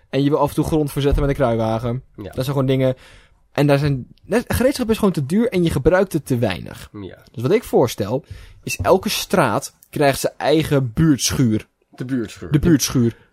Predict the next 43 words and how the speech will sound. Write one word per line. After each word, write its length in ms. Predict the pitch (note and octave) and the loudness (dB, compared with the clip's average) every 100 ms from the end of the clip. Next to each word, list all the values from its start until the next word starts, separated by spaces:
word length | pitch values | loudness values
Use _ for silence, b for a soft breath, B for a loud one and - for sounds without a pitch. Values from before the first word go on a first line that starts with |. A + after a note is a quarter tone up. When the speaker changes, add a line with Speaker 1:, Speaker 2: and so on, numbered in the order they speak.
| - | -8
Speaker 2:
Het 120 | D#3+ | -6
beunhok. 520 | A#2+ A#2 G2+ F2 - - | 2 2 2 -4 -8 -2
Speaker 1:
Het 160 | D#3 | -2
beunhok. 480 | C#3 C3 A#2 G#2 - b b b | 2 2 2 0 -4 b b b
En 220 | D3 D3 | -2 -2
dat, 340 | B2 B2+ C#3+ C#3+ | -4 -2 -2 -2
die 80 | D#3 | 0
moeten 220 | E3+ E3 | 0 0
gewoon 140 | D3+ | -2
gezamenlijk 380 | D3 F#3 B3+ C4 | 0 -2 -2 -4
onderhouden 400 | C4+ A#3 G#3+ G3 | -2 0 2 2
worden. 180 | G3+ D#3+ | 2 2
We 60 | |
hebben 160 | C3+ F#3 | 2 2
allemaal 180 | B3+ B3+ | 0 -2
corvée. 260 | E3+ E3 E3+ - | 0 0 -2 -4
Speaker 2:
En 80 | |
Speaker 1:
En 60 | B2 | 0
Speaker 2:
mogen 200 | A#2+ A2+ | 0 0
best 140 | A#2 C#3+ | -4 -4
een 60 | |
schattig 260 | - F#3+ F3 | -6 -8 0
naampje 220 | E3 C#3+ | 0 2
hebben, 160 | C#3+ C3 | -2 -2
zoals 140 | C3+ | -2
het 120 | D#3 | -2
beuntje. 500 | B2+ G2 G2+ - G#2+ A2+ | 0 0 0 -4 -4 -2
Speaker 1:
Het 140 | F#3+ D3 | -2 2
beuntje. 500 | B2+ A#2+ - B2 - | 2 0 2 2 2
Jouw 200 | G#3 F#3 | 2 2
beun, 320 | D3 D3 D3 | 4 2 2
eh, 100 | C#3+ - D3+ | -4 -6 -2
beunbeertje. 640 | C#3+ C#3+ C#3+ C#3 - C3+ B B | 0 2 2 2 2 0 B B
Helemaal 220 | E3 F#3 | 2 2
prima. 420 | C#3+ B2+ A#2+ A2+ - b b b - | 2 0 0 -2 -8 b b b -6
En 100 | E3+ | -2
dan 100 | F#3 | 0
hangen 200 | E3 C#3+ | 0 -2
scheppen. 520 | - C3 - G#2 G#2 _ _ _ - | -4 -6 -2 -4 -4 _ _ _ -6
En 180 | C3+ | -6
kruiwagens. 840 | - C3+ G#2+ G#2+ G2+ G#2 A2 G#2 b b _ | -2 0 0 0 -2 -4 -8 -10 b b _
En 320 | - C#3+ C3+ - | -4 -2 -2 -4
boormachines. 800 | C#3+ C#3+ A2+ G#2+ - G#2+ G#2 | 2 2 2 -2 -2 -2 -4